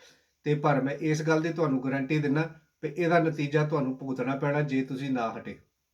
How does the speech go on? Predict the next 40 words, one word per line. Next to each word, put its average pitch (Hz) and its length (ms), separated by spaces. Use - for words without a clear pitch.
ਅਸੀਂ 175 200
ਨਹੀਂ 254 80
ਕੁਛ 220 180
ਵੀ 202 120
ਕਰਨਾ, 165 240
ਕਿਉਂਕਿ 165 340
ਕ੍ਰਿਸਚੀਅਨ 175 400
ਲੋਕ 175 220
ਨਹੀਂ 214 120
ਕਰੂਗਾ 185 300
ਕੁਛ 160 240
ਵੀ, 180 100
ਤੁਹਾਨੂੰ 156 340
ਉਸ 151 140
ਖੁਦਾ 147 380
ਨੇ 175 100
ਕਰਨਾ 117 340
ਤੁਹਾਨੂੰ। 110 300
ਸੋ 147 200
ਇਸ 147 240
ਲਈ 180 280
ਅੱਛੇ 180 260
ਰਹੋਗੇ 180 340
ਜੇ 175 120
ਉਸ 165 260
ਪ੍ਰਮਾਤਮਾ 135 580
ਤੋਂ, 156 380
ਉਸ 135 180
ਯਿਸੂ 135 280
ਮਸੀਹ 143 260
ਤੋਂ 160 100
ਮਾਫ਼ੀ 131 300
ਮੰਗ 135 240
ਲਵੋ, 175 340
ਤੇ - 80
ਉਹ 156 220
ਤੁਹਾਨੂੰ 135 240
ਮਾਫ਼ 123 280
ਕਰ 147 160
ਦਊਗਾ। 165 380